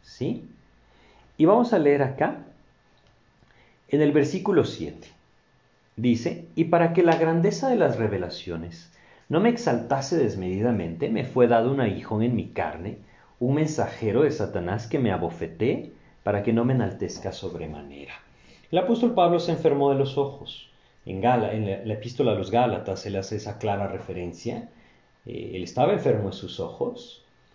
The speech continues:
y, y parece ser que esta enfermedad, pues,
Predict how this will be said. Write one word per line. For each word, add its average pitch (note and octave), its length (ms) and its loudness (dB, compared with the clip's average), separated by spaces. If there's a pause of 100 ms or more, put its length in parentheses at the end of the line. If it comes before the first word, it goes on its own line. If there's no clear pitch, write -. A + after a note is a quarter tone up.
(300)
y, G#2 480 -6
y G#2+ 580 -4 (800)
parece D3+ 340 0
ser C3 300 0
que B2 140 0
esta A#2 180 -4
enfermedad, F#2 640 -6
pues, - 320 -12